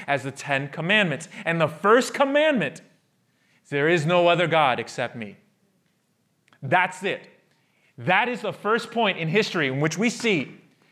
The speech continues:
claim being made. There's only one God. And that was actually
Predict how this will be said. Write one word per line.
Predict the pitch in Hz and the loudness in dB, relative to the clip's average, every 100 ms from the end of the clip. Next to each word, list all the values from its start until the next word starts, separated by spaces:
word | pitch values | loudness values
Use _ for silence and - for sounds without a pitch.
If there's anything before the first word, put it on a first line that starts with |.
| _ - | _ -8
claim | 156 226 254 208 120 - _ _ _ _ _ _ _ _ - 135 | 2 4 4 2 -4 -12 _ _ _ _ _ _ _ _ -10 0
being | 180 220 240 | 4 6 6
made. | 233 151 | 4 2
There's | 98 - _ _ _ _ _ _ _ _ _ - | -4 -18 _ _ _ _ _ _ _ _ _ -12
only | 135 175 208 | -4 0 2
one | 202 214 | 4 2
God. | 175 139 95 - _ _ _ _ _ _ _ _ _ _ _ _ _ _ _ - | 2 0 -2 -14 _ _ _ _ _ _ _ _ _ _ _ _ _ _ _ -12
And | 127 135 | -4 0
that | 208 285 | 0 0
was | 214 185 | -6 -4
actually | 185 - 160 135 | -4 -4 -6 -8